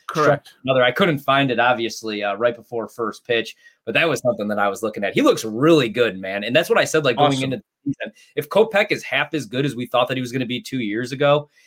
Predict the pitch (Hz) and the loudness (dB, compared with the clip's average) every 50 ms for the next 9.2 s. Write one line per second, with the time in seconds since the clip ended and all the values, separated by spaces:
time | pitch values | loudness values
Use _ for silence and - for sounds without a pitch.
0 | _ _ - 156 180 - 233 226 185 - - 190 180 160 143 151 156 151 156 147 | _ _ 2 2 2 4 4 4 4 4 2 0 2 4 4 4 4 4 2 0
1 | 131 131 117 135 139 - 127 107 117 127 123 - 143 139 131 131 127 - 139 135 | 0 0 -2 -2 -4 -6 -6 -8 -8 -8 -6 -4 -4 -4 -4 -6 -6 -6 -8 -8
2 | 127 - 123 131 135 143 143 139 135 131 113 131 131 131 131 - 131 131 131 131 | -6 -4 -4 -2 -2 -2 -2 -4 -6 -4 -2 -2 -2 -2 -2 0 0 2 2 0
3 | - _ _ _ _ _ _ _ _ - 156 180 175 156 131 135 139 123 117 117 | -2 _ _ _ _ _ _ _ _ 0 0 0 0 0 2 0 0 0 0 -6
4 | - - 117 117 113 107 104 104 95 - _ _ _ _ _ - 135 120 113 127 | -8 -6 -6 -4 -4 -4 -4 -6 -10 -12 _ _ _ _ _ -2 -2 0 2 2
5 | 117 117 110 101 95 - _ 120 123 123 117 120 - - 123 120 - - - - | 0 2 0 -2 -4 -6 _ 0 0 0 0 -4 -8 -8 -8 -8 -8 -8 -4 0
6 | 113 120 120 107 104 101 98 98 95 95 95 92 - - 165 170 151 - - - | 0 2 2 0 -2 -4 -6 -6 -6 -6 -6 -6 -2 0 2 2 2 0 0 -4
7 | - 120 113 - 117 104 101 92 107 87 87 92 90 87 - - 90 82 85 87 | -6 -6 -6 -4 -6 -8 -8 -8 -10 -10 -6 -8 -8 -8 -8 -12 -10 -8 -8 -8
8 | 90 95 92 98 127 156 139 - - 127 98 85 85 - _ - 92 87 82 71 | -8 -8 -6 -4 -4 -4 -4 -4 -4 -4 -4 -4 -8 -12 _ -4 -4 -4 -4 -6
9 | 69 - - - | -8 -12 -16 -18